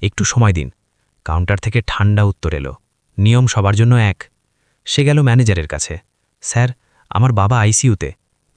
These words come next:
ম্যানেজার কথা কাটল, "কাজের সময় নাটক নয়।" আনিকার চোখে পানি জমল, কিন্তু সে কাঁদেনি, কারণ সে জানত এই হাসপাতালে কান্নার কোনো দাম নেই।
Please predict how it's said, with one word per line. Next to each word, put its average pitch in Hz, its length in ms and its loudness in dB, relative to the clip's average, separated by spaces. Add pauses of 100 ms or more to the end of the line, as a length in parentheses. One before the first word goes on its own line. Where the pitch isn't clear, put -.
ম্যানেজার 92 380 0
কথা - 260 -6
কাটল, 73 360 -8 (360)
"কাজের 95 240 -2
সময় 113 240 0
নাটক 101 320 0
নয়।" 78 180 -4 (560)
আনিকার 101 360 0
চোখে 104 300 -2
পানি 98 280 2
জমল, 73 340 -4 (500)
কিন্তু 151 180 0
সে - 140 0
কাঁদেনি, 110 480 0 (440)
কারণ 92 220 0
সে 98 160 -2
জানত 92 340 0 (400)
এই 107 120 0
হাসপাতালে 120 580 -2
কান্নার 113 480 2
কোনো 92 200 -2
দাম 78 200 -4
নেই। 67 200 -10